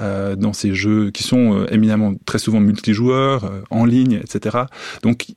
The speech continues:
il faut nuancer ces différents discours. Alors bien évidemment, euh, il est, il est assez facile de se dire, euh, ça mène à la violence, ça mène à une forme de, de, de plongeon, une immersion, euh, qui fait un peu peur,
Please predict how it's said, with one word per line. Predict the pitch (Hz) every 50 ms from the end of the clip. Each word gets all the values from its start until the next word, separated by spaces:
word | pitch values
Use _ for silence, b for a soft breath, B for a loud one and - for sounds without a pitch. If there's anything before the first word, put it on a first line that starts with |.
| _ _ -
il | 127 110
faut | - - - 143 143 147 156 151 -
nuancer | 110 120 123 139 147 143 139 135 - - 135 139 135
ces | 123 - - 113
différents | 104 - - 101 104 104 104
discours. | 104 - - 160 165 143
Alors | 117 98 95
bien | 98 123 131
évidemment, | 135 135 113 110 104 98 95 98 107 120 131 127 B B B B B B B B B B
euh, | 104 95 92 92 90 82 -
il | 107 104 98
est, | 104 101 101 98 98
il | 95
est | 95 95
assez | 98 - - 120
facile | - 113 107 - - 110
de | 104 104 101
se | 95
dire, | 104 107 117 113 98 98
euh, | 95 95 92 101 B B B B B B B B B 92
ça | - - - 113
mène | 120 123 117 113
à | 104
la | 98 90
violence, | 92 98 117 131 131 131 135 135 123
ça | - - - - - 120
mène | 120 123 123 123 120 110
à | 104
une | 101
forme | 101 - - - 117 110 104 107 104 98
de, | 98 98 95 95 95 92 B B B B
de, | - 98 92 92 95 95 95 92 95 92 92 95 87 90 90
de | 92 95 92 98
plongeon, | - - 110 104 110 120 110 98 113 117 120 120 113
une | 101 98 107
immersion, | 117 120 123 117 - - - - - - 120 120 123 123 120 110
euh, | 101 98 98 98 98 98 104 104
qui | 101 - -
fait | - 92
un |
peu | - - 104
peur, | - - 123 120 123 123 123 123 123 -